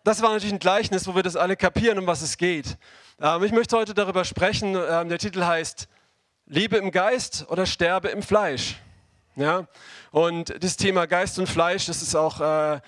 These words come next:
durch die griechischen Philosophen und auch, äh, so dualistisches, extremes Denken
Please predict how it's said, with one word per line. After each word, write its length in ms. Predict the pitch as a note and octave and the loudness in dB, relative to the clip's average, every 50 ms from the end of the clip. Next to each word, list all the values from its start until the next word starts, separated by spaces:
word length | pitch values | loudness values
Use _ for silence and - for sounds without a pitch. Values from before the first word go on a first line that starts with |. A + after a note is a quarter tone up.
| - - _ _ | -20 -20 _ _
durch 240 | - D#3 E3 E3+ - | 0 0 0 0 -2
die 160 | - E3 E3 | -6 -6 -6
griechischen 460 | D3 - - G#3+ G#3 G#3 G3 - G#3+ F#3+ | -4 -2 -2 -2 0 0 -2 -2 -2 0
Philosophen 720 | - G3 F#3 F#3 F3 C#3+ D#3+ E3 F3 F3 - - E3 E3 | 2 2 2 2 0 0 0 0 0 0 -2 0 0 0
und 140 | D#3+ D3 C3 | 0 0 0
auch, 240 | C3 D3+ D3 G#2+ - | 0 -2 -2 -2 -2
äh, 260 | A2+ C#3+ D3+ D3+ D3 | -2 0 0 -2 -2
so 140 | C3 D3 C#3 | -4 -6 -4
dualistisches, 760 | - D#3+ D#3+ D#3 D#3+ F#3 F3+ - - G3 - F#3 F3 D#3+ - | 0 0 0 2 0 -2 -2 -2 -2 -2 -2 -2 -4 -6 -6
extremes 540 | - D#3 - - - - F3+ F3+ F3 D#3 - | -6 -6 -6 -4 -2 0 0 0 0 0 0
Denken 380 | - F3 E3+ F3 - D#3+ D#3 | 0 0 0 0 -4 -6 -6